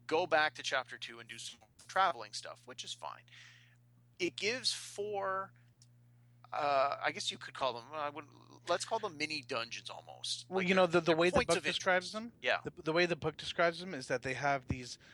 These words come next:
Speaker 2: this random table of these little minor encounters. These are more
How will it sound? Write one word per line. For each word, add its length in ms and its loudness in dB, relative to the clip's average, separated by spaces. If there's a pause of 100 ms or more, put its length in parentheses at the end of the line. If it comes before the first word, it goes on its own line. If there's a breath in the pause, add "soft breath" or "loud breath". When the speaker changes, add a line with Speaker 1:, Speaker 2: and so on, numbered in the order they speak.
(120)
Speaker 2:
this 200 -6
random 260 2
table 260 -2
of 100 -4
these 180 -4
little 200 0 (140)
minor 440 2
encounters. 640 -6 (360 loud breath)
These 260 0
are 120 8
more 440 4